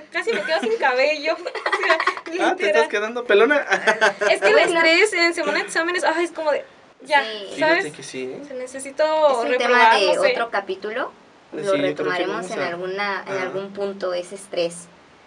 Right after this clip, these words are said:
Speaker 3: Porque sí es algo que también se tiene que analizar antes de elegir carrera.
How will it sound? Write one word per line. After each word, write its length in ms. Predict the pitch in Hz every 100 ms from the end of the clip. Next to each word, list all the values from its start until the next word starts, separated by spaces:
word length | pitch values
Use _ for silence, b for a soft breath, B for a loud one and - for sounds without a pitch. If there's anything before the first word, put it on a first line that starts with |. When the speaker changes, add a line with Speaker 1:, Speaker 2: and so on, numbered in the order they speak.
| - -
Speaker 3:
Porque 360 | - 196 190 170
sí 180 | 170 190
es 100 | 220
algo 160 | 220
que 100 | 254
también 280 | 233 180 175
se 80 | 247
tiene 260 | 254 240 262
que 80 |
analizar 640 | 262 277 269 196 - 190 247
antes 280 | 277 285
de 100 | 262
elegir 320 | 208 170 214 214
carrera. 400 | 269 214 240